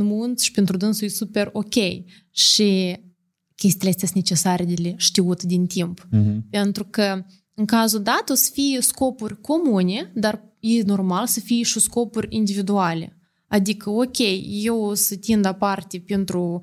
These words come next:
Speaker 1: ca noi, de exemplu, nu știu, să zburăm în business class, pentru că pentru mine asta este o prioritate, dar pentru tine, de exemplu, asta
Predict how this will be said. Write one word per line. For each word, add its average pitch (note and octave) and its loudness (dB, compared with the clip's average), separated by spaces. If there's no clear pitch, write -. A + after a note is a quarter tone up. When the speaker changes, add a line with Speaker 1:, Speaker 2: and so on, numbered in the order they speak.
Speaker 1:
ca G3+ 0
noi, G3+ 4
de F#3+ 0
exemplu, G3 0
nu F#3+ -2
știu, F3+ -4
să F#3 0
zburăm G3 2
în F3 0
business F#3+ 0
class, D#4+ 0
pentru A3 0
că - -20
pentru G#3+ 0
mine G#3 2
asta G3 -2
este F#3+ -4
o F3+ -2
prioritate, F3+ -2
dar G#3 -6
pentru D#4 -4
tine, G4+ 0
de F#4 0
exemplu, F#4 -2
asta F4+ -6